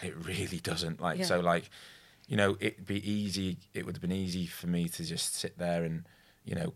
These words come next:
Speaker 1: constantly cry about it and get really low and, and, and stop going to work and not get out of bed and all this stuff. But then everything else that I've built up starts failing.
Speaker 2: Yeah.
Speaker 1: And then next thing you know,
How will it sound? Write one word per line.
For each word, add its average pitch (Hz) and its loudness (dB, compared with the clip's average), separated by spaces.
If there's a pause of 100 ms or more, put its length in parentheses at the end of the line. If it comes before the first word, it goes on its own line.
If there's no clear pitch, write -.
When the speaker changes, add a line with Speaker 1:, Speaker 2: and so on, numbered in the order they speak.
Speaker 1:
constantly - -4
cry 85 2
about 85 0
it 85 0
and 80 -2 (640)
get - -4
really 87 0
low 85 0
and, 82 0 (120)
and, 87 -2
and 85 -2
stop - -4
going 87 0
to 82 0
work 90 0
and 78 -2
not 82 -6
get 82 -6
out - -4
of - -12
bed 85 0
and 87 0
all 87 0
this 87 -2
stuff. - -4 (380)
But - 0
then 95 2 (180)
everything 95 0
else 92 2
that - 0
I've 87 0
built 92 4
up 92 -2
starts - -2
failing. 87 2
Speaker 2:
Yeah. 185 -4 (380)
Speaker 1:
And 90 2
then 87 4 (360)
next 104 0
thing 90 2
you 87 4
know, 85 4